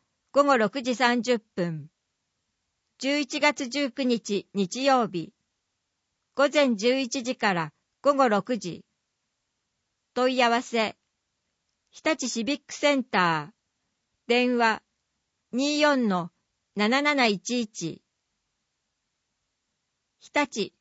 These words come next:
冬の桜祭り。ところ、日立駅前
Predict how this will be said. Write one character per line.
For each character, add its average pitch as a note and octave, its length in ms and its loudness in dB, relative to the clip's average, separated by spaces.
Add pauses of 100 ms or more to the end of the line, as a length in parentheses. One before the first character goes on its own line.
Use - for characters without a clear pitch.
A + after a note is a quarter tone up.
(120)
冬 B3 260 -2
の D4 120 -2
桜 C#4+ 400 2
祭 C4 320 0
り。 E3+ 220 -8 (1300)
と A3+ 140 -2
こ C4 160 2
ろ、 A#3+ 240 0 (960)
日 - 140 -20
立 D4 260 -2
駅 D4+ 280 -2
前 C4+ 360 0